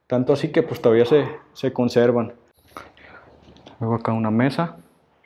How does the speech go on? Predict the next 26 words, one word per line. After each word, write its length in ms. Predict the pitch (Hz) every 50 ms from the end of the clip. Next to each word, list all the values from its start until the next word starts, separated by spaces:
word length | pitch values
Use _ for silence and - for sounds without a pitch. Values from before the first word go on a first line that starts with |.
| _ _ _ - _ _ _ _ _ _ _
Se 120 | _ - 123
escuchan 320 | 110 - 117 - 139 127
ruidos 300 | 127 131 135 156 156 131
en 80 | 135 123
algún 400 | 117 110 120 123 135 135 135 135
cuarto 380 | - - 127 127 - - 139 127
de 80 | 113
por 180 | - - 110 107
allá. 320 | 104 107 127 156 185 190 - _ _ _ _ _ _ _ _ _ _ _ _ _ _ _ _ _ _
Y 260 | 123 120 131 143 - - -
los 160 | 127 113 -
sillones, 480 | - 113 107 110 101 110 143 156 143 131
miren 200 | 127 135 143 165
los 100 | 151 113
sillones 340 | 127 117 120 135 160 160 143
antes 220 | 151 143 165 151
como 280 | - - 180 170 143 147
eran, 160 | 156 175 170
amigos, 240 | 151 151 160 175 -
estaban 240 | - 160 165 185 185
hasta 440 | 185 - - 190 175 147 - - - - _ _ _ _ _ _ - _ _ _ _ _ _ _
como 240 | - 135 135 131 131
que 80 | -
muy 200 | 127 123 117 131
delgaditos, 680 | 135 170 175 170 160 139 127 120 117 - - 170 170 180
¿no? 200 | 220 285 277